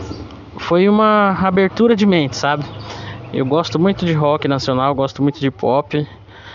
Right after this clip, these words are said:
mas eu nunca tive essa experiência de estar pesquisando as histórias pra estar contando pra vocês. É, tá gravando as músicas deles, né? Então dessa vez foi uma coisa nova pra mim. Então eu agradeço muito a quem deu audiência pro canal nesses últimos dias,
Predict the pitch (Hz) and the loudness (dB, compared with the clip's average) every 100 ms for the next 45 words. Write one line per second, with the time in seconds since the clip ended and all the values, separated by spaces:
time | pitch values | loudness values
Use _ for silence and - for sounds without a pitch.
0 | - - 131 135 135 127 123 139 143 160 | -10 -2 0 2 2 0 -2 0 0 2
1 | 170 - 180 202 196 185 185 170 - 170 | 0 0 0 2 2 0 0 0 0 0
2 | 156 151 175 170 151 147 - 147 143 147 | 2 2 0 0 -2 -2 -2 -4 -2 -4
3 | - 147 127 139 147 135 127 131 - 135 | -2 -2 0 0 0 0 -2 -4 -2 0
4 | 139 135 139 127 123 120 127 123 123 127 | 0 -2 -6 -6 -4 -4 -4 -4 -4 -2
5 | 135 151 - 143 143 139 - - - - | -2 -2 0 2 2 0 -6 -14 -16 -18
6 | - - - 120 120 113 113 101 - 180 | -20 -8 -2 2 2 0 -2 -6 -6 -4
7 | 185 247 240 247 285 196 160 156 190 175 | -2 0 0 2 2 2 0 -2 -4 0
8 | 165 202 - 151 160 - 160 175 170 - | 2 2 0 0 0 0 0 0 0 0
9 | 156 160 165 170 175 180 175 165 165 165 | 0 0 0 0 2 0 0 0 2 2
10 | 175 151 160 160 151 160 139 127 - - | 2 2 2 0 0 0 0 -2 -8 -20
11 | - - - - - - - 139 135 139 | -20 -20 -20 -20 -20 -20 -8 -6 0 2
12 | 165 175 175 180 175 165 165 170 160 175 | 4 4 6 6 4 2 2 2 2 0
13 | 160 165 220 277 - 220 196 190 196 160 | 2 2 0 -2 0 0 4 4 4 2
14 | 160 156 160 - 156 147 156 160 151 147 | 0 0 -4 -2 0 2 2 2 0 0
15 | 147 143 147 139 131 165 185 - | 0 0 -2 0 0 0 0 -6